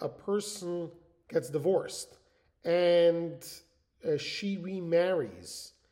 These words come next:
um, and then either divorces her second husband or her second husband passes away and she's widowed, she is forbidden to return to her first husband. Today we learn a new mitzvah and a new concept.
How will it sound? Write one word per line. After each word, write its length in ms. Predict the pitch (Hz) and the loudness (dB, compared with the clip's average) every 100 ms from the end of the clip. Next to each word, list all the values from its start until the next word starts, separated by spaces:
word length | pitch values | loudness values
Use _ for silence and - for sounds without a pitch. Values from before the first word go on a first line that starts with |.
| _ _ _ - | _ _ _ -8
um, 320 | 135 135 131 - | -4 -4 -4 -4
and 200 | 151 135 | -4 2
then 380 | 165 196 190 - | 4 4 2 0
either 280 | 202 196 180 | 0 2 4
divorces 1000 | 156 131 175 185 - 170 139 127 - - _ | 2 4 2 2 0 -2 -2 -4 -10 -14 _
her 60 | - | -10
second 460 | - 180 170 165 | -4 -4 -4 -6
husband 440 | 131 135 123 120 117 - | -4 -6 -6 -8 -10 -6
or 560 | - 185 175 151 127 - - _ | 0 4 4 4 0 -6 -18 _
her 160 | - 135 | -6 -6
second 340 | 131 160 - | -4 -8 -6
husband 300 | 143 135 135 | -6 -6 -8
passes 440 | 123 131 127 123 110 | -12 -12 -12 -16 -16
away 480 | 98 107 147 233 226 - _ _ - | -12 -4 -2 -2 -6 -18 _ _ -14
and 100 | 123 | -14
she's 180 | 131 101 | -16 -16
widowed, 380 | 107 127 233 226 - - _ _ | -6 0 0 -2 -14 -20 _ _
she 260 | - - 147 | -18 -10 -8
is 100 | 127 | -8
forbidden 640 | - 147 127 214 247 214 | -6 -6 2 2 2 -2
to 140 | 190 175 | -4 -4
return 560 | 170 175 - 226 180 | -4 -4 -2 0 -2
to 160 | 170 160 | -6 -8
her 100 | 165 | -8
first 440 | 165 - 131 - | -8 -4 -4 -4
husband. 420 | - 117 98 - - _ _ _ _ - _ _ _ _ _ _ _ _ | -14 -16 -16 -20 -20 _ _ _ _ -20 _ _ _ _ _ _ _ _
Today 220 | - 226 | 4 4
we 140 | 254 233 | 4 4
learn 220 | 226 202 | 4 4
a 40 | |
new 140 | 185 202 | 0 0
mitzvah 420 | 170 - - 202 | -2 -4 -8 -6
and 80 | 165 | -2
a 60 | 160 | -2
new 80 | 180 | -2
concept. 720 | - 151 123 - - - - | -6 -12 -10 -14 -16 -20 -20